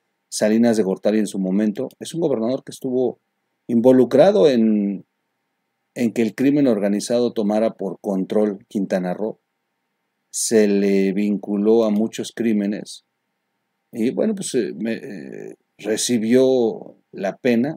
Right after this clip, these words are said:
Hoy, hoy López Obrador, desde que estaba en campaña, mostraba, eh, cierta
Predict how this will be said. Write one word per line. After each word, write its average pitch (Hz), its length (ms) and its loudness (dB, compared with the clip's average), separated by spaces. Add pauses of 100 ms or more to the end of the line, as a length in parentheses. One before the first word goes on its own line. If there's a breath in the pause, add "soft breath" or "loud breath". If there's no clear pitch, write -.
Hoy, 190 380 2 (800)
hoy 135 200 2
López 143 320 2
Obrador, 113 640 0
desde 117 360 2
que 107 840 -4 (360)
estaba 135 280 0
en 139 100 4
campaña, 117 560 2
mostraba, 104 960 0 (1040)
eh, 92 1160 -2 (360)
cierta 117 1300 0